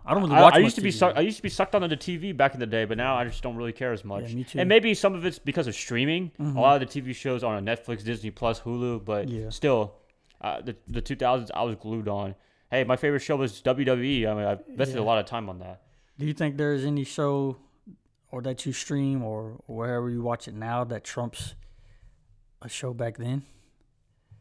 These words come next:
Speaker 2: No, but I've enjoyed shows, like, now.
Speaker 1: Yeah, but not, just doesn't give you that sense of euphor-,
Speaker 2: No,
Speaker 1: euphoria
Speaker 2: no.
Speaker 1: you back had back in the Football.
Speaker 2: N F L football, my gosh,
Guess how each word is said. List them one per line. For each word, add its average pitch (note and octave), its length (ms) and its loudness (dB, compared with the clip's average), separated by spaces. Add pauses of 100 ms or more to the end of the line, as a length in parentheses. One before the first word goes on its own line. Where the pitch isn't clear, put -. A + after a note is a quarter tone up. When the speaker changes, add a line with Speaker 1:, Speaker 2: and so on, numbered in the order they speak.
(1200)
Speaker 2:
No, E3 440 4
but D#3+ 300 8
I've D#3+ 180 6
enjoyed D3+ 360 4
shows, G#2 520 0
like, A2 220 -6
now. G2 320 -2
Speaker 1:
Yeah, G#2+ 160 -10
but A2 120 -10
not, A2+ 280 -6
just A2+ 220 -8
doesn't A#2 200 -6
give A#2 120 -4
you A#2 80 -6
that A2 140 -6
sense - 220 -12
of A2+ 60 -10
euphor-, A#2+ 520 -10 (260)
Speaker 2:
No, B2 260 6
Speaker 1:
euphoria C3+ 480 0
Speaker 2:
no. B2+ 100 -10
Speaker 1:
you C3 120 -10
back B2 260 -12
had B2 200 -12
back B2 140 -14
in C3 100 -12
the - 40 -20 (640)
Football. A2+ 580 -2 (800)
Speaker 2:
N C#3 120 2
F C3+ 160 4
L C3 100 4
football, A#2+ 340 0
my A#2+ 160 2
gosh, G#2+ 540 2